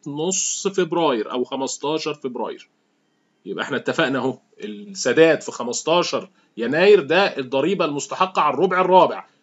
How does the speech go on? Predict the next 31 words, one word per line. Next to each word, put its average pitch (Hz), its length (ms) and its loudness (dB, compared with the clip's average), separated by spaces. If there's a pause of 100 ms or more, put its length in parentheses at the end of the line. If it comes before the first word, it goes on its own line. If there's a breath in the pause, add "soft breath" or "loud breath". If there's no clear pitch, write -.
(720)
خلاص؟ 160 360 2
طيب، 131 240 2
بس 135 180 0
الإقرار 175 300 2
مش 196 200 0
هيترفع 196 340 0
إلا 175 120 2
بالتسوية 170 460 0
لأنه 180 200 0
مربوطين 165 420 -2
ببعض، 233 360 4
فأقدر 190 580 2 (280 loud breath)
مش 127 200 0
هرفع 208 300 4
الإقرار، 226 560 2
ولكن 196 500 2
هستنى 185 340 -2
لغاية 175 320 0
آخر 180 240 0
شهر 175 300 -2
يناير، 196 520 0 (280 loud breath)
هرفع 170 300 0
الإقرار 170 400 2
والتسوية 190 420 4
بس 190 180 -2
على 156 140 0
شرط 196 240 -2
إن 156 140 -6
أكون 190 260 0
أنا 185 140 2
سددت. 165 640 0